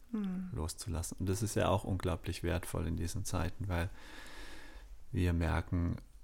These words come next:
Speaker 2: also das ist, das ist, glaube ich, so gr-, grad so ein globales, ähm, Erwachen, ähm, wo die Menschen merken, das, damit kommt man nicht weiter,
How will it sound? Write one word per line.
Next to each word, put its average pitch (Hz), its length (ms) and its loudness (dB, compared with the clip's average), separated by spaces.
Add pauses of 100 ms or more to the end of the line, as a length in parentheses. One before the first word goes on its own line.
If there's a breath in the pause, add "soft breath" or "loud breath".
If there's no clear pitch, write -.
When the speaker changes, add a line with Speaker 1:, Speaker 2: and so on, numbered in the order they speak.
(140)
Speaker 2:
also 92 240 2
das - 140 4
ist, - 380 0
das - 460 0 (680)
ist, - 140 0
glaube 85 200 6
ich, 82 100 2
so 82 140 2
gr-, - 160 -6 (100)
grad 82 280 2
so - 100 2
ein 82 60 2
globales, 82 800 4 (600 loud breath)
ähm, 80 300 4
Erwachen, 82 580 2 (380)
ähm, 80 400 2 (640 loud breath)
wo 92 80 2
die 85 100 6
Menschen 82 380 4
merken, 80 500 2 (440)
das, - 440 0 (520)
damit 80 280 2
kommt 82 260 2
man 85 120 2
nicht 78 180 -2
weiter, 90 480 2